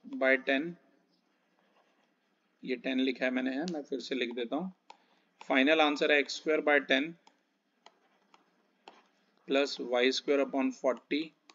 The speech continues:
equal to में वन, याद रखना, ठीक है। तो ये था class question number nineteen। और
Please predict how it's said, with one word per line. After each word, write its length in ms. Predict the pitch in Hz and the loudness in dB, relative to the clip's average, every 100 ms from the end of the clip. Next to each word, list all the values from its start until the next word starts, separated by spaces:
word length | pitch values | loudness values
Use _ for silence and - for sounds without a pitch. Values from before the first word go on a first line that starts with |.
| _ _ _ _ _ _ _ _ - - | _ _ _ _ _ _ _ _ -20 -10
equal 360 | 131 120 135 127 123 | -8 -4 0 0 0
to 80 | 120 | -4
में 60 | 139 | -4
वन, 320 | 135 117 98 - - - _ - | -4 -8 -10 -16 -20 -20 _ -10
याद 300 | 127 117 110 | -6 -6 -6
रखना, 280 | 110 - 117 _ _ _ - | -12 -16 -20 _ _ _ -8
ठीक 120 | 131 | -6
है। 80 | 185 - - - - | -6 -8 -18 -18 -16
तो 160 | - 139 | -10 -2
ये 200 | 123 151 170 | 4 6 6
था 60 | 143 | 4
class 280 | 143 147 - | 6 6 4
question 300 | 135 - 135 | -2 0 -2
number 200 | 127 139 | 0 2
nineteen। 540 | 135 120 117 139 180 185 | 4 4 4 0 -2 -2
और 280 | - 135 | 2 2